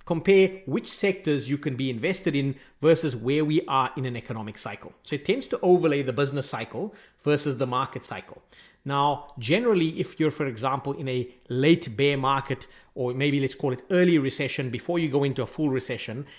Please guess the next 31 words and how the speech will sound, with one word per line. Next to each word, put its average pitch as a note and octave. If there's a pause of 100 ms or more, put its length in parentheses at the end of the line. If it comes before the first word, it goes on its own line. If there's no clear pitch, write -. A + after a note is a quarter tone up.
(220)
that's G3+
ironically D3
the B2
time C#3
you C3
wanna C#3+
start C#3
looking C3
at C3+
cyclical B2+
stocks, - (140)
because C3+
you C#3
wanna D3
try E3
and C3+
bottom C#3
pick A#3+
these F#3
things. C3
And C3+
then C#3
as F#3
the G3+
cycle D#3+
turns, F#3 (260)
as C3
the A#2
business G3+
cycle C#3
turns, B2+